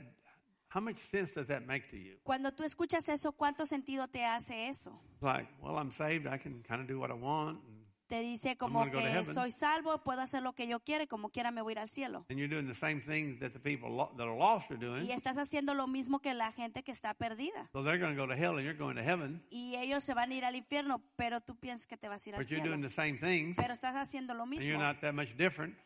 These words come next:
Speaker 2: Y no estás haciendo una gran
Speaker 1: Other
Speaker 2: diferencia.
Speaker 1: than the fact you said a prayer one day.
Speaker 2: La única diferencia es que tú dijiste la oración.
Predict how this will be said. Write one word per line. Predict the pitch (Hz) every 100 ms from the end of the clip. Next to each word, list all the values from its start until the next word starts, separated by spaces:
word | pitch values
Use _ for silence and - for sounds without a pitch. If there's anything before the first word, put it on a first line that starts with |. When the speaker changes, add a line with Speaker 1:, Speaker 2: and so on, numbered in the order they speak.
| _ -
Speaker 2:
Y | 233
no | 247
estás | 262 285 262
haciendo | 240 269 254
una | 254 233
gran | 226 226
Speaker 1:
Other |
Speaker 2:
diferencia. | 214 208 277 - -
Speaker 1:
than | 139 127
the | 113
fact | 135 127
you | 131
said | 131 131
a |
prayer | 110 175 160
one | 120 104
day. | 104 95 -
Speaker 2:
La | 226 240
única | 262 269
diferencia | 269 247 247 262
es | 262
que | 254
tú | 254 233
dijiste | 220 247 - 233
la | 214
oración. | 214 208 - 320